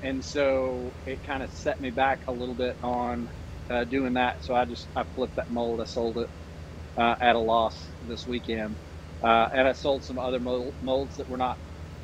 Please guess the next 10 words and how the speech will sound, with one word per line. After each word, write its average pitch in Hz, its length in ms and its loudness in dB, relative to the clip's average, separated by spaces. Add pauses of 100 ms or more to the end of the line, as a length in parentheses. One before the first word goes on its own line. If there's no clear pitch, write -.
(100)
selling 139 500 -2
very 147 240 2
well, 151 320 2 (500)
um, 117 360 -6 (840)
and 123 140 -4
got 123 200 2
rid 123 160 0
of 113 120 -4
them, 123 360 -2 (960)
uh, 110 320 2